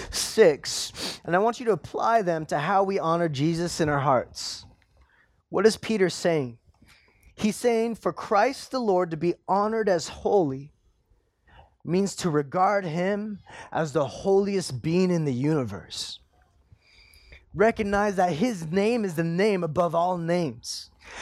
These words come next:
that he is the all-sufficient one who is perfect and lacks no thing. He's the supremely unique one. That's why the angels sing of him,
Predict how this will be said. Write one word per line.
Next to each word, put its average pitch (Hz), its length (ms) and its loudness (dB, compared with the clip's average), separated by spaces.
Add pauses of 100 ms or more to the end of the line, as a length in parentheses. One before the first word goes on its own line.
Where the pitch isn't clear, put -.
(220)
that 175 160 2
he 247 180 0
is 196 140 -2
the 196 200 -4
all-sufficient 226 1040 0
one 143 300 2 (240)
who 208 240 0
is 180 360 2 (220)
perfect 220 640 0
and 165 160 0
lacks 180 560 -2 (160)
no 185 320 0
thing. 170 540 0 (500)
He's 220 320 4
the 190 100 0
supremely 233 880 0
unique 190 640 0
one. 131 320 0 (220)
That's 190 240 2
why 190 180 4
the 185 180 -4
angels 202 440 -2
sing 240 260 -2
of 170 140 2
him, 151 260 0